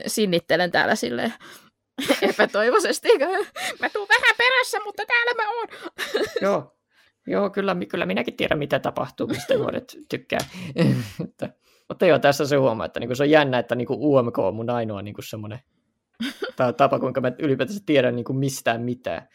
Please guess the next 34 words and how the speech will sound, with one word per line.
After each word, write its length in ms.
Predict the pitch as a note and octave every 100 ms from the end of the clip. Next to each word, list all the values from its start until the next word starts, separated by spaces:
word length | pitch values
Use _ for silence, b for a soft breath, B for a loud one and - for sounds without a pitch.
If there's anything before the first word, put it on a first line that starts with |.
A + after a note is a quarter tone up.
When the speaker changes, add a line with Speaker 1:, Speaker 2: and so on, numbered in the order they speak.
| b b b
Speaker 2:
Ja 100 | B2+
nekään 320 | C3 C3 A#2
ei 60 | A#2
ole 60 | B2
niinku 240 | B2+ C3
välttämättä 600 | C3+ C#3+ C#3 B2 A2+ -
näitten 440 | A2+ A2+ - A2+ A2+
artistien 480 | B2 A#2 B2 - A2
niinku 140 | G#2+
niitä 200 | A#2 A#2
suositumpia 640 | - B2 A2 - A2 A2
tai 160 | G#2+ A2
parhaimpia 600 | - A#2+ - A#2+ - -
biisejä, 480 | - B3+ B3+ - -
vaan 140 | G#3+
Speaker 1:
Mm. 120 | G#3 G3+
Speaker 2:
että 60 | A3 _ b b b b
se, 160 | - C3
että 180 | B2+ B2
mä 100 | G#2+
tiedän 400 | - A#2 A2+ - -
Sexmanelta 840 | - C3+ - B2+ A#2 G#2+ A2+ - _ _ _ _ _ _ _ _ _
ainoastaan 560 | D3+ C#3+ B2+ A2+ B2+ A#2+
tämän 220 | B2+ A#2
biisin 280 | A#2 A#2 A#2+
enkä 160 | A2 A#2+
mitään 300 | A#2+ A2+ A2
muuta, 300 | A#2+ A#2 G#2+
ja 100 | G#2+
tää 120 | A#2+
on 80 | A2+
varmaan 320 | A2+ A2+ G#2+
niinku 380 | A2 A2+ - _ _ _ - -
hänen 460 | C#3+ B2 A#2 A#2